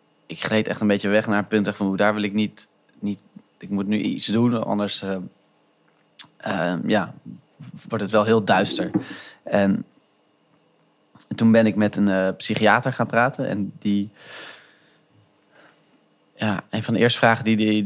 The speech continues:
die stelde was, "Joh, hey, Thijs, heb je, heb je een vriendinnetje?" En, eh, en ik keek, eh, volgens mij een beetje weg naar de grond. In elk geval, hij dacht van, "Hier valt wat te halen."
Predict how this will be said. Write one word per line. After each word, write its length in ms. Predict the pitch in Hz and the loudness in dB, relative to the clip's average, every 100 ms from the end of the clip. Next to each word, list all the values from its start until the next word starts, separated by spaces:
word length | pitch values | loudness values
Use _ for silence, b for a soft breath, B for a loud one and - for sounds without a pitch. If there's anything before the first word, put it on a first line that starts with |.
| 107 | 0
die 80 | 104 | 2
stelde 320 | 113 107 104 | 4 4 4
was, 260 | 98 104 | 2 0
"Joh, 260 | 113 110 101 | 0 0 2
hey, 340 | 104 104 104 - | 2 0 -4 -6
Thijs, 280 | - 104 104 | 2 2 2
heb 160 | 110 110 | -2 0
je, 80 | |
heb 240 | 104 101 107 | 0 0 0
je 60 | |
een 60 | 107 | 0
vriendinnetje?" 500 | 113 113 120 - - - _ | 2 4 4 0 -10 -14 _
En, 240 | 95 98 | -4 -2
eh, 260 | 92 92 92 - _ b | -2 -2 -4 -8 _ b
en 160 | - 87 | -6 -2
ik 140 | 104 | -2
keek, 400 | - 101 95 - - _ | 2 0 0 -10 -14 _
eh, 120 | - - _ _ _ | -20 -20 _ _ _
volgens 220 | - 90 | -12 -2
mij 100 | 107 | 0
een 60 | 104 | 0
beetje 160 | 95 | 0
weg 180 | 95 107 | 0 0
naar 80 | 95 | -2
de 60 | |
grond. 380 | 101 120 113 110 | 0 2 2 0
In 60 | 101 | 0
elk 100 | 101 | 0
geval, 220 | - 98 101 - _ - | 0 -4 -6 -18 _ -4
hij 160 | 98 | -2
dacht 180 | 98 98 | 0 -2
van, 180 | 104 101 | -6 -8
"Hier 200 | 92 110 | -6 0
valt 200 | - - | 0 2
wat 140 | - | 0
te 100 | - | 2
halen." 440 | - 127 123 113 | 4 4 4 4